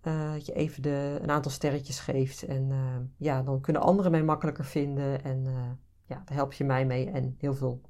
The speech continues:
andere mensen dus ook. Dus dank je wel alvast. En tot de volgende week.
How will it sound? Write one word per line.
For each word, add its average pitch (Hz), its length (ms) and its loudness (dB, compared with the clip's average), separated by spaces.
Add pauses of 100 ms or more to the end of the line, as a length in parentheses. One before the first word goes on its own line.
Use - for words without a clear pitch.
andere 135 260 0
mensen 131 260 -2
dus 127 160 -6
ook. - 260 -8
Dus 131 140 -6
dank 135 180 -2
je 131 120 -8
wel 135 120 2
alvast. 123 500 -6 (520)
En 214 160 8
tot 190 160 4
de - 60 -2
volgende 135 320 2
week. 143 340 0